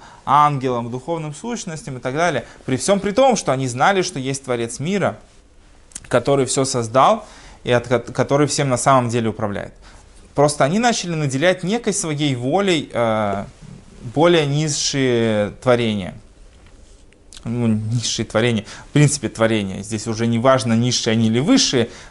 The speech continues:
Все, что творение, а не творец, это уже, как бы, уход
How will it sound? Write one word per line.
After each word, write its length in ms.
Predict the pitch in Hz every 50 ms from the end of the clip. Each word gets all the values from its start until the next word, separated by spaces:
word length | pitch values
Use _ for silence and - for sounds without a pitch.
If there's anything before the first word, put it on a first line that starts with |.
| -
Все, 220 | - - - 180 170
что 220 | - - - 139
творение, 720 | - - 123 120 - 147 175 196 190 180 160 139 127 117 113 -
а 120 | - 117
не 180 | 117 120 117 117
творец, 500 | - - 135 160 208 226 208 - - -
это 320 | - 139 135 - - 117
уже, 500 | 113 117 113 107 123 131 131 123 110 92 - - - - - - - - _ - - - - - - - - - -
как 180 | - 110 104
бы, 100 | 104 110
уход 500 | 113 110 - - 135 131 - - - -